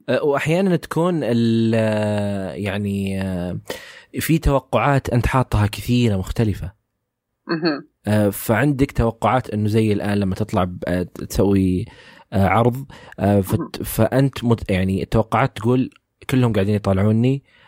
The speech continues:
Speaker 1: أه،
Speaker 2: <laughs>
Speaker 1: كلهم جالسين مدققين فيني." بعدين ممكن
Speaker 2: مهم.
Speaker 1: تبدأ تتكلم، تشوف ثلاثة على جوالهم،
Speaker 2: مهم.
Speaker 1: أه، واحد أصلا
Speaker 2: ما هو
Speaker 1: م-،
Speaker 2: حولك.
Speaker 1: ما هو حولك، واحد فعلا
Speaker 2: إيه.
Speaker 1: مهتم ومبسوط لما خلصت قال: "يعطيك العافية."
Speaker 2: مهم.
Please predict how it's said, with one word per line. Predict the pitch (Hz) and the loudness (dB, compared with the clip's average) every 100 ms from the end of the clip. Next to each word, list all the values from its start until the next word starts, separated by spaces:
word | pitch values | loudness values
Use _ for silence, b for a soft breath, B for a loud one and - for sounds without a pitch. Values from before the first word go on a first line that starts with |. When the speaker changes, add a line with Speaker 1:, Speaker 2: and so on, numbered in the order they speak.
| b - | b -2
Speaker 1:
أه، | 98 95 95 92 92 | 2 2 2 2 0
Speaker 2:
<laughs> | - | 0
Speaker 1:
كلهم | 117 117 | 2 2
جالسين | 110 113 117 110 104 | 2 0 2 2 2
مدققين | 98 90 95 98 | 0 -4 -2 -2
فيني." | 98 120 117 127 - b b 113 | 0 0 0 0 -4 b b -2
بعدين | 147 | 0
ممكن | 196 - | 2 2
Speaker 2:
مهم. | 156 | 0
Speaker 1:
تبدأ | 185 170 143 | 0 2 0
تتكلم، | - - 160 110 120 | 0 0 2 4 2
تشوف | - - 156 - | -2 -2 -2 0
ثلاثة | 135 139 147 143 101 | 0 0 0 -2 0
على | 104 | 0
جوالهم، | 104 101 98 92 110 135 b b b b - | 2 2 2 0 -2 -4 b b b b -6
Speaker 2:
مهم. | 160 | 0
Speaker 1:
أه، | - 98 | 2 4
واحد | 95 120 127 120 101 | 4 2 0 0 0
أصلا | 107 - 113 107 104 101 98 _ | -2 0 0 2 2 0 -4 _
Speaker 2:
ما | - 220 | -2 0
هو | |
Speaker 1:
م-، | 254 | 2
Speaker 2:
حولك. | 240 196 - 127 | 2 0 0 0
Speaker 1:
ما | 135 | 2
هو | 123 | 2
حولك، | - 110 107 - | 2 2 2 2
واحد | 151 - 143 | 2 2 0
فعلا | - 185 | 0 2
Speaker 2:
إيه. | 139 | 4
Speaker 1:
مهتم | 139 123 165 139 | 2 2 2 4
ومبسوط | 135 135 196 156 127 | 2 2 0 2 2
لما | 123 | 2
خلصت | - 135 131 - - - | 2 2 2 -2 -4 0
قال: | 117 | 2
"يعطيك | - - | 2 0
العافية." | 107 123 190 | 2 2 2
Speaker 2:
مهم. | 101 | 0